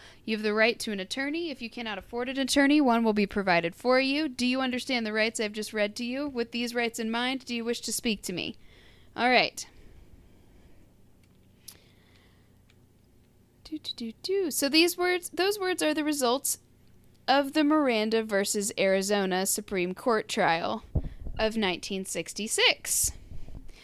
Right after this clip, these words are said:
So three years before, an eighteen-year-old Phoenix woman reported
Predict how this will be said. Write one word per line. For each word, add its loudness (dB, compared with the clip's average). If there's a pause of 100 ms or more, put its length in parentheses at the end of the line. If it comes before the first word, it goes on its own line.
(180)
So 2
three 4
years 6
before, 4
an 4
eighteen-year-old 4
Phoenix 2
woman 2
reported 4